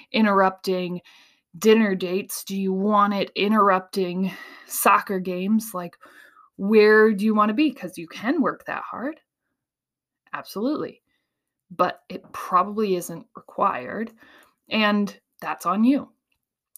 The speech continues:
What are you trying to build? And so this has been really hard for me because I am, hmm, I would self-term <laughs> myself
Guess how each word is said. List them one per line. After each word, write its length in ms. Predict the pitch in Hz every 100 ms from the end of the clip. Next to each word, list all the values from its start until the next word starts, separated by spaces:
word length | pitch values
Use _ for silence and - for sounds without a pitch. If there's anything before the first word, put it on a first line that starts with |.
| -
What 300 | 202 190 202
are 60 | 208
you 160 | 208 202
trying 360 | - 160 165
to 120 | -
build? 380 | - 240 190 -
And 200 | 170 190
so 460 | 190 208 190 185 180 - - - _ -
this 180 | 240 254
has 160 | 240
been 220 | 202 196
really 240 | 202 311 269
hard 240 | - -
for 100 | -
me 320 | 135 135 - _ _
because 800 | 185 - 170 170 165 - - - _ _ _ _ _ _ _ _ _ _ -
I 180 | 175
am, 640 | 175 175 170 170 170 170 170 _ 294
hmm, 420 | 320 208 185 180 190 - - -
I 80 | 220
would 180 | 196 -
self-term 1200 | - - 233 240 - - 233 214 185 196 190 _ _
<laughs> 140 | _
myself 760 | 214 202 - - - - -